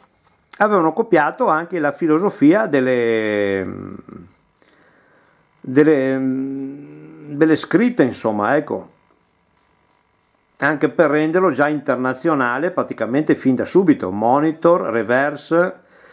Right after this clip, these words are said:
mono stereo, loudness, praticamente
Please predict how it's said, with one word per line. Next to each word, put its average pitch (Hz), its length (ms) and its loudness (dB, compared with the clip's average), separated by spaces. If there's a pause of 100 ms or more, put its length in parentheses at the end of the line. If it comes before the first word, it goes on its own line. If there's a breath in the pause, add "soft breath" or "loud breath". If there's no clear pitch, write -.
(1400 loud breath)
mono 123 380 2
stereo, 147 560 0
loudness, 151 760 2 (180 soft breath)
praticamente 143 1040 0